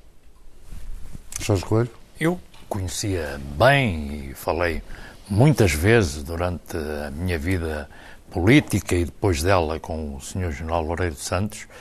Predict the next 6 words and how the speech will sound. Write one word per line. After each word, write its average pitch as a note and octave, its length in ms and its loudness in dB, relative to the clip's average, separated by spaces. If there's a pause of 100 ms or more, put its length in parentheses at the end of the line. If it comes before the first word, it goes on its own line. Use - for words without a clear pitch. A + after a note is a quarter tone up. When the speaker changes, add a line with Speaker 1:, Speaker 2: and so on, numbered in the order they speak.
(340)
Speaker 2:
e C#2+ 360 -4 (380)
comungo D#2+ 520 -4
da, C#2+ 220 -4
da, C#2+ 280 -2
da C#2+ 140 -8
opinião E2 640 -4